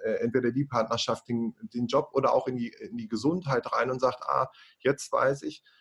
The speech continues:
äh, hier ist an der Stelle für mich der Zeitpunkt, wo die alten Verhaltensweisen einfach nicht mehr, äh, oder wo die alten Verhaltensweisen mich behindern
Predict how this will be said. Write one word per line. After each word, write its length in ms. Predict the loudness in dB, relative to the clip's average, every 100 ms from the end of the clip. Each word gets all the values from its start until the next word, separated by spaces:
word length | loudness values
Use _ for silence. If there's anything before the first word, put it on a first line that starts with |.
| _ _
äh, 200 | 6 6 6
hier 280 | 4 4
ist 140 | 4 0
an 140 | -2
der 100 | -2
Stelle 320 | 0 2 2 0
für 120 | -2
mich 180 | -2 0
der 160 | -2
Zeitpunkt, 540 | 0 0 0 -2 -4 -4
wo 60 |
die 160 | -6 0
alten 360 | 4 4 2
Verhaltensweisen 1040 | -4 -4 0 0 0 -2 2 4 2 0 -2
einfach 460 | 0 0 -2 -4
nicht 220 | -6 -6 0
mehr, 420 | 4 6 4 0 _ _ _
äh, 360 | 4 8 8 6
oder 260 | 4 4 4
wo 60 |
die 280 | 2 0 -2 -2
alten 360 | 4 4 2
Verhaltensweisen 760 | -2 0 0 0 0 2 2 0
mich 180 | -4 -6
behindern 720 | -4 0 2 2 0 -4